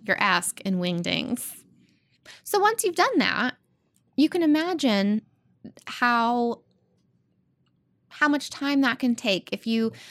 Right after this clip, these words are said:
are doing research. Maybe you're a, a very thorough researcher. Maybe you're just gonna wing it and say, "Hey,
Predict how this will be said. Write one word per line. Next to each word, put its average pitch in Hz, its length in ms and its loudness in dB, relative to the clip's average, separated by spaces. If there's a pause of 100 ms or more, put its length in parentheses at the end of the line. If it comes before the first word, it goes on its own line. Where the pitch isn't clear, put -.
(160)
are 214 260 4
doing 269 460 4
research. 196 400 -2
Maybe 226 260 0
you're 208 580 2
a, 185 560 0
a 196 80 -2
very 196 320 0
thorough 185 560 -2
researcher. - 760 -6 (1120)
Maybe 214 340 2
you're 190 320 2
just 190 400 -6 (140)
gonna 180 280 0
wing 208 220 2
it 220 120 2
and 202 120 -2
say, 190 160 -2
"Hey, 262 400 0